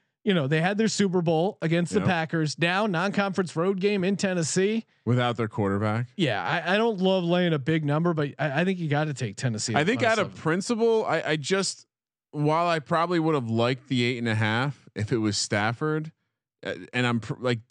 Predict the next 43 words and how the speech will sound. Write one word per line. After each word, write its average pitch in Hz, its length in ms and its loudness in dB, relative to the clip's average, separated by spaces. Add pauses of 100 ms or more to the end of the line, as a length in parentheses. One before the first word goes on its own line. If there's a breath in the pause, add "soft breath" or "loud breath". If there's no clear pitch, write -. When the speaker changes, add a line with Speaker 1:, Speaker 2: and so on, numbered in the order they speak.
Speaker 2:
I 135 100 2
think 151 180 0
the 147 100 0
expectation 117 720 -2
is 98 100 -2
Stafford 107 480 -2
won't 98 300 -2
be 101 160 -2
playing. 101 520 -2 (380 soft breath)
I, 139 280 0
I 139 60 2
don't 147 500 -2
know 139 440 0
if, 120 240 -2
if, 117 380 -4 (420)
I 120 120 2
don't 156 200 0
love 139 180 0
taking 123 300 0
a 104 60 -2
team 110 240 0
off 101 140 -2
a 101 40 -4
blowout 98 400 0
either, 110 240 0
but 101 160 -2
I, 101 180 0
I 107 120 0
don't 131 280 0
know 131 260 0
if, 110 180 -6
if 104 180 -4 (220)
Chase 127 340 0
Daniel's 110 520 0
only 101 260 0
two 104 200 -2
and 98 80 -2
a 92 40 -2
half 92 260 -4
points 92 320 -6
worse 90 240 -4
than 71 100 -12
Stafford. 107 520 -6